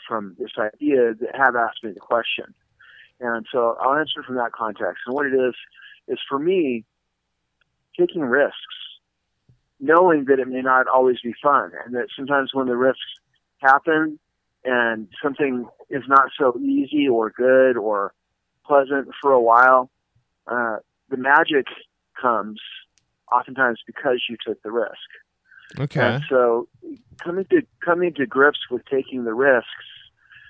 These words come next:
Speaker 1: and realizing that if you don't take the risk, a lot of times the magic is not going to come. And so coming to grips with that part and then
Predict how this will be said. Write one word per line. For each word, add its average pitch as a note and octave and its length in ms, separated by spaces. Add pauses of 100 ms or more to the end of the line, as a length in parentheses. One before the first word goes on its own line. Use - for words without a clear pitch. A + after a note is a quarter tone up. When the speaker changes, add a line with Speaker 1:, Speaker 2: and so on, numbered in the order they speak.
(240)
Speaker 1:
and A#2+ 420 (220)
realizing B2 720
that A2+ 180 (240)
if C3+ 180
you B2 120
don't C#3 360
take B2+ 160
the B2 80
risk, A#2+ 240
a A#2+ 40
lot A2 160
of A#2 120
times A2+ 300 (100)
the - 80
magic A2 380
is G2 60
not A#2 260
going G#2 200
to F#2+ 80
come. E2+ 300 (680)
And B2 260 (100)
so A#2 320 (220)
coming C#3+ 320
to C#3 60
grips C3 260 (140)
with A2 120
that D3+ 400
part A2 400
and A2 120
then A2 180